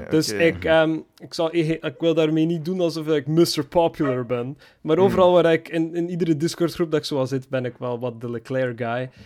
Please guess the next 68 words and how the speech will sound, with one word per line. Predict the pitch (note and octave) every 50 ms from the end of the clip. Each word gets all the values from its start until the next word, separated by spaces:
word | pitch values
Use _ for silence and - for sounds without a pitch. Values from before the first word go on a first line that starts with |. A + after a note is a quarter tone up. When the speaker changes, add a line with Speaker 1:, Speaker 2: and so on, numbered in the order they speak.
| - - _ _ _ _ _
Speaker 2:
Ehm, | - C3+ C3+ C3+ C3 C3 C3+
ja, | _ - C3+
ik | C#3+ -
heb | C#3+ C#3 C3+
heel | D3 C#3 C3
veel | C3+ B2+ A#2+
notificaties | A#2+ A#2+ A#2+ - A#2 G#2 - A2+ A2+ - - - -
gehad, | B2+ A2 A2+ A#2 A2+ -
eh, | - A2+
tijdens | A#2 - B2 A#2+ A2 G2+
de | A2
Speaker 3:
Ah, | A2 A2+ A2+ A2+ G#2+
Speaker 2:
race. | G2+ G2
Speaker 3:
oké, | - - A2+ G#2 G#2 G2+ -
oké, | - -
Speaker 2:
Dus, | F3 F#3+ G3 - - -
Speaker 3:
oké. | F#2+ E3+
Speaker 2:
ehm, | F3 F3 F3 F3 F3 F3 F3 F3 E3+ - _ _ _ - _ _ _
maar | G3 G3+ A#3
het, | C4+ G#3+ -
het, | A3+ A#3 A#3 -
het | - G3+ G3 -
was | G3 G#3+ G#3 G#3 -
zeer | - A3 G#3+ G3 F#3
mooi. | F3+ F#3+ A3 C4 C4+
Ik | G#3 -
wil | - F#3+
het | F3+ -
misschien | F3+ E3 - - F#3 F3 E3 D#3 D#3+ _ E3
snel | - - - D#3+ D#3 D#3+
even | D#3+ D#3+ - D#3 - -
aanboren, | D3+ D#3+ E3+ F#3 E3+ F3 F3+ F#3 F3+ F#3 F#3 F#3+ - _
eh, | - D3 D3 D3 D3 D3 D3 D3
zodat | C3+ - D3 D3+ D#3 D3
het, | C#3 C3+ - - - - -
het | - -
is | F3 E3
dan | D3 E3+ D3
gepasseerd, | C3 D#3 - D#3+ C#3+ - - F3+ E3+ E3+ E3+ E3 C#3 -
hè. | D3 D3 D#3+ E3
Iedereen | E3 D#3+ D#3+ D3+ D#3 D#3+ D#3 D3+
kan | - D#3+ D3+
Speaker 3:
Ja, | G2+ G2+ G2+
Speaker 2:
dan | G2+ F#2+
Speaker 3:
ja. | F#2+ F#2 - - - -
Speaker 2:
gerust | - - D#3 D#3+ D#3+ D#3+ - -
ademhalen | D#3 D#3 D#3 D3+ D#3 D3 C3 D3 D3 D3
en | C#3+
zeggen, | C3 C#3 B2 C3+
"Oké, | B2+ - -
het | A#2+ A2 - -
Leclerc-stuk | B2 - C#3+ C#3 C3+ C3+ - - - C#3
Speaker 3:
Je, | A2+ G2+
Speaker 2:
is | A#2+
Speaker 3:
je, | B2+ B2
Speaker 2:
gepasseerd." | B2 - B2+ A#2+ A#2+ A#2+
Speaker 3:
je | C3
hebt | B2+ B2+
vijf | - - C3 C3+ C#3 C3+ -
minuten | B2+ B2 B2 B2 B2 B2 B2+ B2
om | A#2+ A2+ A2+
over | A2 G#2 G#2 G2+
Leclerc | G#2 G2 G#2 G#2 G2+ G2+ G2+ -
te | - G2
fanboyen. | - - G#2 G2+ G2+ F#2+ G2+ G#2 G2+ G2+
Let's | A2 B2 A#2+
go. | C3
Speaker 2:
Wel. | D3 D#3 C#3+ C3 C3